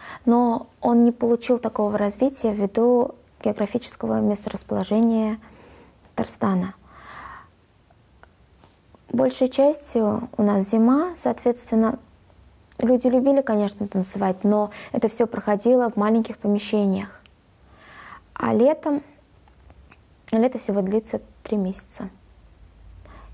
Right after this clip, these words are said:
И, э, татарам присущи работоспособность, земледелие,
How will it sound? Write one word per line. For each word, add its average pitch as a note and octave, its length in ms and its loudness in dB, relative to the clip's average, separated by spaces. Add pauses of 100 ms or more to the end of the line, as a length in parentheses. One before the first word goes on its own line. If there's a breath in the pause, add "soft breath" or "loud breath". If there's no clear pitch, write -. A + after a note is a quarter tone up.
(200)
И, F#3+ 640 0 (120)
э, G3 300 -4
татарам G3+ 360 -4
присущи G3 580 -8 (960 loud breath)
работоспособность, G#3+ 1120 -2 (220 loud breath)
земледелие, G#3+ 1120 2